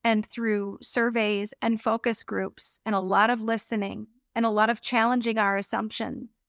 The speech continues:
got to the heart of what kind of a work experience these people needed and deserved. And so what we were able to deliver to them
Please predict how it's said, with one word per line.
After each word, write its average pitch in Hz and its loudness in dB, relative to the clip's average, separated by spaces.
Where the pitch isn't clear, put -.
got 220 2
to 262 -4
the 226 2
heart 247 4
of 208 2
what 208 -2
kind 240 2
of 226 0
a 220 0
work 208 -2
experience 226 -2
these 208 -6
people 196 -6
needed 214 0
and 220 0
deserved. - -6
And 220 2
so 220 -2
what 208 -2
we 226 -2
were 208 0
able 208 -2
to - -8
deliver 214 0
to 254 -4
them 196 0